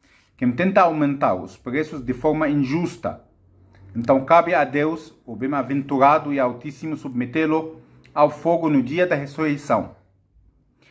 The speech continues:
Ele disse: "Você ouviu isso do mensageiro de Deus?" Ele disse: "Sim, não uma ou duas vezes, muitas vezes." No entanto, afirmamos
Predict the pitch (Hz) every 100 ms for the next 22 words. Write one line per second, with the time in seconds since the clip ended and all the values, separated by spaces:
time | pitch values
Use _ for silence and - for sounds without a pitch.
0 | _ - 123 123 160 - 185 175 147 -
1 | 180 - 165 127 139 196 147 175 - 196
2 | 151 147 120 127 127 170 143 127 220 233
3 | - _ _ _ _ _ 90 95 101 127
4 | - 170 170 - _ _ _ _ _ _
5 | _ - 180 170 90 - _ 110 117 156
6 | 185 - 156 165 160 135 120 139 120 120
7 | 117 - - 104 139 139 101 92 92 -
8 | _ _ _ _ _ - _ _ _ -
9 | - 139 156 156 165 160 165 - 139 107
10 | 85 78 -